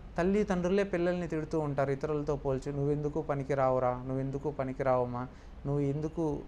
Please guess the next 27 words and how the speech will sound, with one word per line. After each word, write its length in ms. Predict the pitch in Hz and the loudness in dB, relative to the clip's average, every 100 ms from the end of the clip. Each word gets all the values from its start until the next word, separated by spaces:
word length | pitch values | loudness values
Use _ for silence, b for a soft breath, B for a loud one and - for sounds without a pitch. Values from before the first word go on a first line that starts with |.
| 135 | -6
జీవితంలో 600 | 131 151 147 151 156 143 | -2 -2 -2 0 2 2
ఎదగలేవు." 680 | 123 131 139 135 120 131 139 B B B - | 2 2 2 2 0 -4 -8 B B B 0
వారితో 360 | 131 151 160 175 | 4 6 4 2
వీరితో 380 | 156 147 143 147 | 2 0 0 0
పోల్చి 460 | 139 143 135 - | 0 0 0 -6
పిల్లలకి 500 | 165 165 170 175 170 | -6 -2 0 0 0
తల్లిదండ్రులే 600 | 170 143 147 165 165 185 190 | 0 0 0 -2 0 2 4
శాపాలు 420 | 170 143 151 147 | 2 4 4 4
పెడుతూ 300 | 135 131 135 | 0 0 -2
ఉంటారు. 400 | 117 110 104 104 - B - - | -2 0 -2 -2 -8 B -14 -4
చిన్న 240 | 202 214 | 0 4
పని 240 | 220 196 185 | 4 4 4
కోసం 320 | 185 180 175 | 4 2 0
కూడా 140 | 180 | 0
శపిచ్చేస్తూ 720 | 180 160 165 160 147 139 143 | 0 -2 -4 -2 -2 0 0
ఉంటారు. 400 | 127 120 113 101 98 - B B B B B - - - | 2 0 0 0 -2 -12 B B B B B -18 -14 -4
చిన్న 120 | 180 190 | 0 2
చిన్న 280 | 196 196 | 4 4
విషయంగా, 460 | 180 165 170 156 147 - - 156 | 2 0 2 2 2 -6 -12 -6
"నిన్ను 200 | 156 156 160 | -4 -2 -2
చంపేస్తాను, 720 | 160 180 170 165 151 151 156 151 | 2 2 2 0 0 -4 -8 -6
నిన్ను 180 | 147 | -4
పొడి 220 | 143 151 151 | 0 0 4
చేస్తాను, 540 | 180 165 - 143 147 147 - | 2 2 0 -2 -2 -8 -8
నిన్ను 200 | 147 147 | -4 -2
నరికేసేస్తాను", 960 | 143 139 151 175 160 147 - 139 139 156 B B - | 0 0 2 2 2 -2 -2 -2 -2 -6 B B -14
ఇట్లా 380 | - 190 170 | 2 6 6